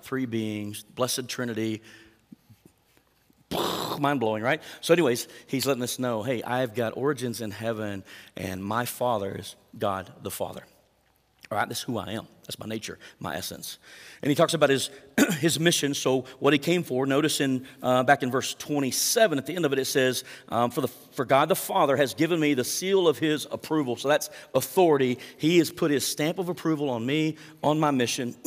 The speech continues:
<clears throat> Verse twenty-nine says, um, "Believe in the one he has sent." Uh, verse thirty-eight, "To do the will of God." Um, verse forty, "The Father's will." Um, verse th-, fifty-seven, "I live because of the living Father who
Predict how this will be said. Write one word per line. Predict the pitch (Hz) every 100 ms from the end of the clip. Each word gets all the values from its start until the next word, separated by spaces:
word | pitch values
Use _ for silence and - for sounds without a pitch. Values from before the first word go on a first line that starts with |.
| -
<clears throat> | 240
Verse | 156 139
twenty-nine | - 180 156 147
says, | - 131 117 - - -
um, | 123 120 117 - - -
"Believe | 147 165
in |
the | 170
one | 151 139
he | 135 160
has | 151 120 - -
sent." | - - - 165 202 - - - - - -
Uh, | 117
verse | 139
thirty-eight, | - 160 143 165 160
"To | 156
do | 135
the | 175 156 127 -
will | 117 160 185
of | 143 131
God." | 127 127 127 180 202 - - -
Um, | - 113
verse | 131 -
forty, | 156 170 160 - -
"The | 113
Father's | 151 156 151 139 - -
will." | 107 123 147 151 208 202 - - - - -
Um, | - 117 127 127 131 127 127 127 123 117
verse | 117 143 139 -
th-, | - 160
fifty-seven, | 156 - 135 - 165 214 208 - -
"I | 117
live | 135 160
because | 156 - 170
of |
the | 127
living | 139 156
Father | 135 147 160 170
who | 143 160